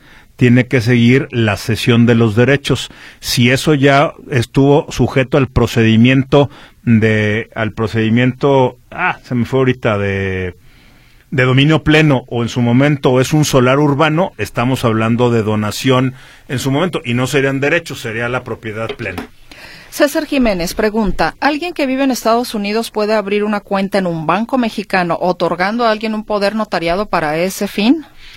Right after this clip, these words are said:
Speaker 1: Eh, yo entiendo que sí, mi experiencia es que sí, simplemente le van a pedir la documentación completa hoy que tiene que ver dentro de las disposiciones de la ley antilavado, porque ahí tiene que reportar el por qué va a recibir dinero del,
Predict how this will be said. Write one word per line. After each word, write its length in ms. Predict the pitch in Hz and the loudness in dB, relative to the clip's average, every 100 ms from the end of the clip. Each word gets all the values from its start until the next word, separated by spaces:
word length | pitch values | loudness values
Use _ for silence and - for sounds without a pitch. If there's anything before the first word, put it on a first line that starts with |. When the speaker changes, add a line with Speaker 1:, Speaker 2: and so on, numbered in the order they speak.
| - - - | -20 -10 -2
Speaker 1:
Eh, 200 | 135 147 | 0 0
yo 420 | 143 117 143 170 | -4 2 4 4
entiendo 540 | 190 - 170 175 - - | 2 2 0 2 0 0
que 100 | 143 | -4
sí, 360 | - 185 269 - | 0 0 0 2
mi 140 | 131 | 0
experiencia 840 | 110 - 120 135 151 - 160 147 | 0 0 2 2 2 0 2 4
es 140 | 147 - | 2 0
que 160 | 156 | -2
sí, 280 | - 190 233 | 0 0 0
simplemente 760 | - 139 131 147 143 135 139 147 | 0 -2 0 -2 0 -4 -2 -2
le 120 | 127 | -2
van 220 | 120 131 | -2 -4
a 100 | 127 | -4
pedir 300 | 127 117 127 | -4 -4 0
la 100 | 143 | 0
documentación 720 | 127 - 113 110 113 104 120 | -2 -2 -2 0 -2 -2 -4
completa 600 | 123 127 117 123 - 123 | 0 -2 0 -2 0 2
hoy 260 | 120 131 135 - - - - | 4 2 0 -10 -20 -20 -4
que 140 | 120 | -2
tiene 360 | - 120 127 127 | 2 0 2 0
que 160 | 131 120 | 2 2
ver 180 | 123 | 2
dentro 340 | 123 127 120 110 | 2 -2 2 2
de 60 | |
las 160 | 110 101 | 2 0
disposiciones 560 | 104 - 113 113 131 120 | -2 -2 -2 2 2 2
de 80 | |
la 100 | 110 | 2
ley 180 | 107 117 | 2 2
antilavado, 720 | 127 120 117 117 127 131 151 - - - | 2 2 2 4 4 4 0 -4 -20 -16
porque 320 | - 117 - 117 | -2 -2 2 0
ahí 220 | 117 123 | 2 2
tiene 320 | 135 127 123 | 2 2 2
que 160 | 131 123 | 2 2
reportar 680 | 127 123 113 - 123 139 - | 2 0 -2 2 2 2 0
el 180 | 120 101 | -2 0
por 220 | 107 - | -2 0
qué 100 | 120 | 2
va 120 | 120 | 2
a 20 | |
recibir 440 | 123 110 110 113 110 | 0 0 0 0 2
dinero 460 | 117 113 113 120 | 2 2 4 2
del, 360 | 110 104 95 | 2 2 0